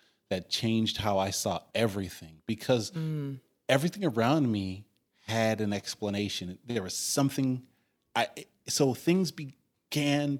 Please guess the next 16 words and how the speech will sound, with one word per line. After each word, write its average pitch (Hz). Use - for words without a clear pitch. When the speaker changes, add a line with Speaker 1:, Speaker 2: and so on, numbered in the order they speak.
Speaker 1:
to 123
be 135
something 131
to, 113
it 139
was 113
knowable. 120
Things 175
were 156
knowable 113
because 107
of 107
the 101
New 110
World 117
Encyclopedia. 113